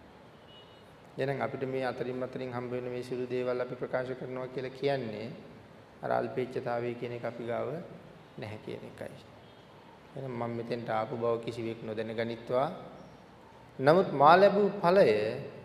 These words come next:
සියලු දෙනාටම අවබෝධ වේවා කියන එක තමයි උන්වහන්සේ ළඟ තිබිච්ච උතුම් ප්‍රාර්ථනාව. එහෙමනම් අපි කොයි වාගේ තැනක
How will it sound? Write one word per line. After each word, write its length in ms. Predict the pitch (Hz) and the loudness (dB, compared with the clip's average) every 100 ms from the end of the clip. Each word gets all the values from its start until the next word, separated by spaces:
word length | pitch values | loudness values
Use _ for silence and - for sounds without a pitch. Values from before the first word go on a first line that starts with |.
| - - - - | -18 -20 -20 -20
සියලු 340 | - 123 117 | -4 -2 0
දෙනාටම 480 | 113 110 110 113 123 170 - - - - - - | -2 -2 -4 -4 -4 -6 -10 -16 -18 -20 -20 -2
අවබෝධ 460 | 120 127 131 139 | 2 4 6 6
වේවා 420 | 135 135 131 127 127 | 6 4 4 2 0
කියන 200 | 127 127 | -2 -4
එක 120 | 120 | -6
තමයි 320 | 135 117 120 135 | -8 -6 -6 -6
උන්වහන්සේ 600 | 117 120 123 135 139 131 | -4 -4 -4 -6 -4 -4
ළඟ 200 | 135 131 | -4 -6
තිබිච්ච 320 | 123 120 - | -6 -10 -8
උතුම් 280 | 120 120 120 | -8 -6 -8
ප්‍රාර්ථනාව. 640 | 127 110 - - - - - 196 - - - - | -4 -4 -6 -12 -12 -14 -14 -18 -20 -20 -20 -20
එහෙමනම් 360 | - 127 131 135 | -14 -8 -8 -4
අපි 280 | 127 123 180 - 175 - - - - | -4 0 -2 -2 -8 -16 -20 -20 0
කොයි 300 | 135 139 156 | 8 10 10
වාගේ 420 | 160 170 180 180 | 10 10 8 4
තැනක 300 | 156 151 160 | 0 0 0